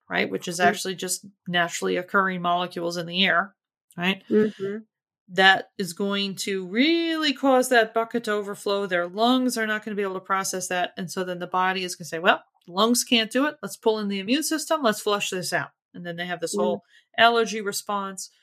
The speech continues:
Speaker 1: sinus response, which then pushes the needle, sort of like the last straw on the camel's back,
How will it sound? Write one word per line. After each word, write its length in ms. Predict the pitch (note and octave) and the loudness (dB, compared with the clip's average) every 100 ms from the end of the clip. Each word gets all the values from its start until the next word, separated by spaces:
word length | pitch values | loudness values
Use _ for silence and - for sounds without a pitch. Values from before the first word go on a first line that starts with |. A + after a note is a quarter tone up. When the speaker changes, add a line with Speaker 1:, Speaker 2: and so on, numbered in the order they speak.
| _ _ _ - | _ _ _ -8
Speaker 1:
sinus 640 | - - A#3+ A#3 A3 A3 | -2 4 6 6 4 -4
response, 600 | G#3+ G3 - G3 G3+ F#3+ - _ _ | -6 -8 -8 -6 -6 -10 -16 _ _
which 300 | G3+ G3+ - | 0 2 2
then 400 | G3 G3+ G3 F#3 - _ _ _ | -2 -2 -4 -8 -18 _ _ _
pushes 560 | - - E4+ - C#4+ A#3+ | -4 2 4 6 4 2
the 180 | A3 A3+ | 2 0
needle, 480 | A3+ B3+ A#3+ F#3 F#3+ | 2 0 2 2 0
sort 220 | - G#3 | 0 0
of 160 | G3+ F#3 | 0 -2
like 380 | G3 F#3+ - | -4 -4 -6
the 120 | F#3 E3 | -8 -6
last 360 | G3 A3 A3+ | 0 2 2
straw 260 | - A3 G#3+ | -2 -4 -4
on 80 | G#3 | -4
the 80 | F#3 | -6
camel's 380 | G3+ F#3+ F3 E3+ | -8 -8 -8 2
back, 320 | A3+ C4 | 4 4